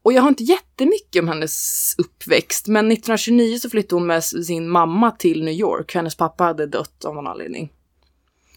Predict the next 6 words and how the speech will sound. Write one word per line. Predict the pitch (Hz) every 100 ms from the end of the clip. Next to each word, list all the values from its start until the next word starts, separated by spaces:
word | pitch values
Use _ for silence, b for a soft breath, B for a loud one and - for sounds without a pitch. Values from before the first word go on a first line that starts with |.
| -
Och | 180
då | 196 208 208
studerade | 202 190 175 170 170
hon | 160 156
abstrakt | 151 - 160 - -
måleri | 165 160 160 180 143